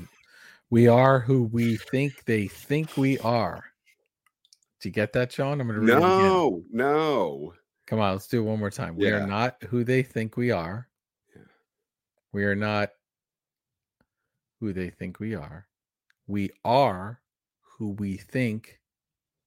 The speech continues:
Speaker 1: they think we are." Yeah, wrap
Speaker 2: Too
Speaker 1: it,
Speaker 2: much
Speaker 1: wrap it
Speaker 2: perspective
Speaker 1: all
Speaker 2: for me.
Speaker 1: together. Yep,
Speaker 2: Yeah.
Speaker 1: wrap, wrap it all together. I mean,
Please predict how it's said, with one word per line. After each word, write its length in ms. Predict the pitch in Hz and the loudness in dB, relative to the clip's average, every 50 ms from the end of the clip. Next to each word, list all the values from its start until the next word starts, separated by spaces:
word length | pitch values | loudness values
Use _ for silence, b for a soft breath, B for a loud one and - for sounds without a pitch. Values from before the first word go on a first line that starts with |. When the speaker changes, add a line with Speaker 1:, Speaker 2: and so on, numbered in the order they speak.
| _ _ _ | _ _ _
Speaker 1:
they 280 | 82 80 87 85 82 78 | -16 -12 -10 -10 -10 -12
think 440 | - _ - 104 107 110 104 - - | -14 _ -8 -6 -6 -6 -8 -10 -14
we 180 | 67 64 - | -16 -14 -16
are." 320 | - - - - - 113 _ _ _ _ _ _ _ _ _ _ _ _ _ _ _ _ _ _ _ _ _ _ _ _ _ _ _ _ _ _ _ _ _ _ _ _ _ _ _ _ _ _ _ _ _ _ _ _ _ _ _ _ _ _ - | -16 -20 -20 -20 -20 -20 _ _ _ _ _ _ _ _ _ _ _ _ _ _ _ _ _ _ _ _ _ _ _ _ _ _ _ _ _ _ _ _ _ _ _ _ _ _ _ _ _ _ _ _ _ _ _ _ _ _ _ _ _ _ -18
Yeah, 720 | 85 82 78 78 80 82 87 92 95 98 95 87 80 73 73 | -16 -14 -14 -14 -14 -12 -10 -8 -6 -6 -6 -6 -8 -10 -10
wrap 220 | 71 85 92 90 | -6 -4 -4 -2
Speaker 2:
Too 60 | 95 | 0
Speaker 1:
it, 20 | 98 | 0
Speaker 2:
much 180 | - - - 101 | 0 0 0 -2
Speaker 1:
wrap 180 | 101 95 95 | -2 0 2
it 120 | 113 101 92 | 2 0 0
Speaker 2:
perspective 260 | 95 92 92 92 95 | 0 -6 -6 -6 -6
Speaker 1:
all 60 | 98 92 | -6 -4
Speaker 2:
for 60 | 87 | -4
me. 180 | 87 87 85 | -4 -2 -2
Speaker 1:
together. 380 | 85 98 101 92 90 87 82 82 | 0 -2 -2 -2 -4 -6 -6 -6
Yep, 240 | 85 98 107 117 101 101 | -4 0 0 0 0 0
Speaker 2:
Yeah. 60 | 101 | 0
Speaker 1:
wrap, 340 | 101 104 110 - - - - | 2 2 2 0 -4 -4 0
wrap 220 | 110 110 110 - | 0 0 0 0
it 80 | 110 110 | 0 0
all 160 | 107 107 107 | 2 2 2
together. 460 | 104 101 92 107 110 120 113 92 90 | 0 0 0 2 2 2 2 0 -2
I 60 | 95 | -4
mean, 300 | 98 104 104 101 98 98 | -4 -4 -4 -6 -6 -8